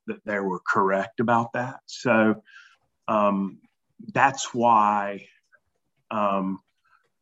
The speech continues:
I, I think all of us that have been involved in starting this do not think it, this is not, like, like, th-, this is a c-,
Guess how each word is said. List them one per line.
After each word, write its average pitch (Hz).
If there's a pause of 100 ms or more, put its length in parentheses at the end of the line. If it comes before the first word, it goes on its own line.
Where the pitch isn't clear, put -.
(840)
I, -
I 123
think 123
all 120
of 107
us 107
that 107
have 95
been 107
involved 98
in 92
starting 110
this 123
do 107
not 104
think 107
it, 98
this 131
is 113
not, 104 (720)
like, 113
like, 120
th-, 135
this 151
is 131
a 123
c-, -